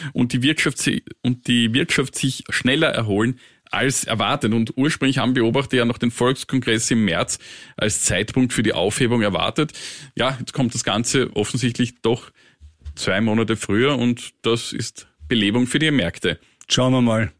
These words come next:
Speaker 2: wie es dann wirklich aussieht.
Speaker 1: Ja.
Speaker 2: Ob sie nicht doch wieder eine hundertachtzig Grad Kehrtwendung von der hundertachtzig Grad Kehrtwendung machen.
Speaker 1: China ist einiges zuzutrauen, leider, ja. Darüber hinaus ist laut, äh, Comcast die Industriepolitik unternehmensfreundlicher geworden. Das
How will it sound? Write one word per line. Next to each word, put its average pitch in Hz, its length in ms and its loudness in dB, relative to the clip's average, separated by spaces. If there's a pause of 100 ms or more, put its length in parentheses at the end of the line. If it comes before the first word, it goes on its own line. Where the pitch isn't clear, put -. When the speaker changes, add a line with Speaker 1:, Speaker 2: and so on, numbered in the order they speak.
(260)
Speaker 2:
wie 120 100 0
es 117 80 -2
dann 110 160 2
wirklich 107 260 0
aussieht. 101 520 -2
Speaker 1:
Ja. 110 320 2
Speaker 2:
Ob 107 160 -2
sie 127 100 0
nicht 120 160 2
doch 113 160 -2
wieder 110 180 2
eine 107 140 2
hundertachtzig 104 540 -2
Grad 104 220 -2
Kehrtwendung 104 500 0
von 107 180 -2
der 104 100 2
hundertachtzig 98 560 0
Grad 104 180 0
Kehrtwendung 98 480 0
machen. 95 340 -2
Speaker 1:
China 139 260 2
ist 120 160 0
einiges 107 320 0
zuzutrauen, 87 500 -4
leider, 87 300 -4
ja. 85 140 -4 (720)
Darüber 147 440 4
hinaus 156 480 2
ist 151 220 -2
laut, 135 440 0
äh, 113 380 0
Comcast 143 520 0
die 131 100 4
Industriepolitik 135 800 0
unternehmensfreundlicher 120 920 0
geworden. 135 400 2
Das - 280 -2